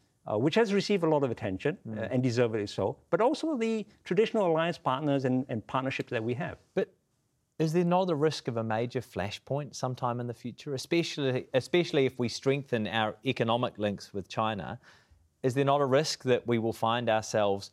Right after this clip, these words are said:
Speaker 2: having to choose between our traditional allies, Australia and the United States, and our economic relationship with China?
Speaker 1: Well, what I would say is that there's a risk in doing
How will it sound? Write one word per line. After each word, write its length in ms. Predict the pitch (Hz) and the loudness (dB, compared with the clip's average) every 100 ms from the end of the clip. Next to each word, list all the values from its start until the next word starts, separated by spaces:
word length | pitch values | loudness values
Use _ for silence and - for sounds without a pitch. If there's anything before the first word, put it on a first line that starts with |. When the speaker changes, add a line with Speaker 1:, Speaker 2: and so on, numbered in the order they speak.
| - | -2
Speaker 2:
having 300 | 143 143 135 | 0 0 -4
to 80 | |
choose 360 | 120 131 120 170 | -2 0 0 -2
between 400 | - 127 123 113 | -4 -4 -2 -2
our 140 | 107 | -2
traditional 440 | 107 110 120 - 110 | -4 -4 -6 -4 -2
allies, 380 | 107 117 139 123 | 0 0 -2 -6
Australia 400 | - 113 110 110 | -2 0 0 -2
and 160 | 107 | -4
the 60 | 104 | -4
United 320 | 101 98 95 | -2 -4 -6
States, 420 | - 101 87 - _ | -4 -4 -4 -10 _
and 120 | 113 | -2
our 100 | 135 | 0
economic 380 | 117 110 110 127 | 0 0 -2 -2
relationship 420 | 113 117 127 131 | -2 -2 -4 -10
with 80 | - | -12
China? 320 | - 127 185 220 _ _ | -10 -10 -10 -14 _ _
Speaker 1:
Well, 120 | 156 | 0
what 140 | 170 208 | 4 4
I 80 | 175 | 4
would 200 | 170 175 | 2 0
say 240 | 135 104 | 0 0
is 120 | 98 | 0
that 260 | 117 104 - | 0 0 -2
there's 160 | 110 | -4
a 80 | 113 | -2
risk 340 | 110 127 127 113 | 2 2 0 -4
in 200 | 104 98 | -4 -4
doing 260 | 110 104 | -4 -6